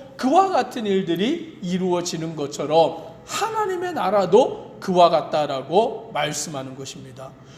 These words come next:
우리가 알지 못하는 가운데 하나님의 나라도 씨를 뿌린 것과 같아서 자고 일어나면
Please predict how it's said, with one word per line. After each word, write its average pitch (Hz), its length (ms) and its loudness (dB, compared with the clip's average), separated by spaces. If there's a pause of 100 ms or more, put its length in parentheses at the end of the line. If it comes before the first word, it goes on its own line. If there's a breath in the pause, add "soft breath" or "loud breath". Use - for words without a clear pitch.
(120)
우리가 311 680 6
알지 254 540 2
못하는 208 720 0
가운데 160 880 2 (240 loud breath)
하나님의 214 600 4
나라도 175 840 2
씨를 440 500 2
뿌린 381 300 0
것과 311 280 6
같아서 180 920 4 (180)
자고 185 480 4
일어나면 165 600 2